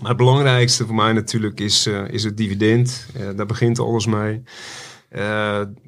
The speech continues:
Parker Hannifin verhoogt al zesenzestig jaar op rij dividend. En qua dividendgroei, eh, behoren ze eigenlijk altijd bij het beste jongetje van de klas. Eh, vorig jaar negenentwintig procent verhoogd. De laatste vijf jaar vier keer minimaal vijftien procent.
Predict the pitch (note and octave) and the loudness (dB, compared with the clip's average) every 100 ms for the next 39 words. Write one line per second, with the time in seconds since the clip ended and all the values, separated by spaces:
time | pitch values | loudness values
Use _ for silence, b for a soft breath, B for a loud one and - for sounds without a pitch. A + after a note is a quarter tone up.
0 | - B2 A#2 A#2+ A#2+ A#2+ A#2 G#2+ A2+ A2+ | 0 2 6 6 4 2 0 2 0 0
1 | G#2+ A2+ G2 C3+ B2+ C3+ A#2+ A#2 A2+ A2 | 0 0 4 6 6 6 4 2 0 0
2 | G#2+ A2 G#2+ G#2+ G2+ G2+ A2 A#2 - A2+ | 0 0 0 -2 -4 -2 0 0 -2 -6
3 | A2+ G#2 A2+ A2 A2+ A2+ - B2 B2+ A#2+ | -4 -2 -2 0 0 0 0 4 6 6
4 | G2+ - - G#2+ G#2 G#2 G#2+ G#2+ A2 A2 | 2 -8 -14 -12 -10 -8 -8 -8 -8 -4
5 | A2+ A2+ A2 A2 A2 G#2 A#2+ B2 G#2 G#2+ | 0 0 2 0 0 -2 -2 -2 -2 0
6 | A2 G#2+ A2 - A2 G#2+ G#2+ - G#2+ G#2 | 0 0 -2 -2 -4 -4 -4 -6 -6 -8
7 | - B2 B2 B2+ - - - - G#2 G#2 | -4 0 0 0 -2 -8 -16 -8 -6 -4
8 | G2+ - A#2+ A2 A2 G#2+ A2+ A#2+ B2+ A#2+ | -4 0 2 4 2 4 4 4 2 -2
9 | A2 - A2 G#2+ - - - A2 - A2+ | -4 -4 -4 -4 -8 -16 -12 -12 -8 -6
10 | G#2+ - G#2+ A2 G#2+ G#2 - - A#2 A2+ | -4 -2 -2 0 0 -2 -6 -10 -2 -2
11 | A2+ - G#2+ G2+ - A#2 A2+ G#2+ A2 G#2+ | 0 0 -2 -4 2 2 2 0 -2 -2
12 | - B2+ B2 B2 G#2+ A2 A#2 A2+ A2 G#2+ | 2 4 4 2 -4 -2 0 0 0 -2
13 | G#2+ G#2 G#2+ G#2 G#2+ A#2 A#2+ A#2+ | -6 -6 -10 -8 -4 0 2 0